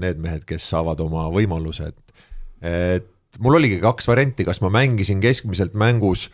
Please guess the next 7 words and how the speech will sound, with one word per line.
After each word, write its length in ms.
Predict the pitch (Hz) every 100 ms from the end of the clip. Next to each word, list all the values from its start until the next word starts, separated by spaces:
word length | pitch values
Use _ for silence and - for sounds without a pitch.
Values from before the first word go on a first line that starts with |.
| - _ _
minut 320 | 117 123 -
kakskümmend, 480 | 120 - - 98 95
minut 220 | 110 101
kolmkümmend 540 | 156 196 123 110 101 - 80
ehk 140 | 90 -
kuna, 220 | 98 98 101 -
ku-, 220 | - 92